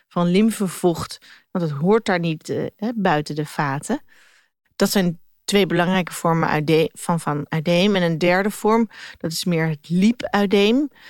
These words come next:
Dat is eigenlijk meer een misnomer, want dat is niet vocht, maar dat zijn meer de vetcellen zelf die opgezwollen zijn. Eh, en die dan een, eh, hè, dat, dan heb je ook een atypische verdeling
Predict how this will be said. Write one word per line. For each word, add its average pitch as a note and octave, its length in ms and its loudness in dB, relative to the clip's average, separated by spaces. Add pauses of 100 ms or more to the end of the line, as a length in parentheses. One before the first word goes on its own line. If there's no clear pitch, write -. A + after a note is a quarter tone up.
(520)
Dat F#3 180 0
is - 100 -6
eigenlijk F#3+ 440 -2
meer F3+ 180 0
een E3 180 0
misnomer, G3 840 2
want F3+ 180 -2
dat - 160 -8
is E3 120 -6
niet F3 260 -4
vocht, - 560 -2 (340)
maar E3+ 120 -6
dat F3 100 -4
zijn E3+ 240 -2
meer F3 180 0
de E3+ 100 0
vetcellen F3 680 -2
zelf E3 360 0
die - 200 -8
opgezwollen D3 800 -2
zijn. C#3+ 420 -6 (600)
Eh, D3+ 320 -4 (100)
en D3+ 280 -2
die D#3+ 260 -2
dan D3+ 340 0
een, C#3+ 320 -4
eh, C#3 400 -4
hè, F3+ 120 -2
dat, D3+ 200 -4
dan - 260 -6
heb D#3+ 180 -4
je D#3+ 160 -6
ook D#3 140 -6
een D#3+ 160 -4
atypische F3+ 760 -2
verdeling F3 760 0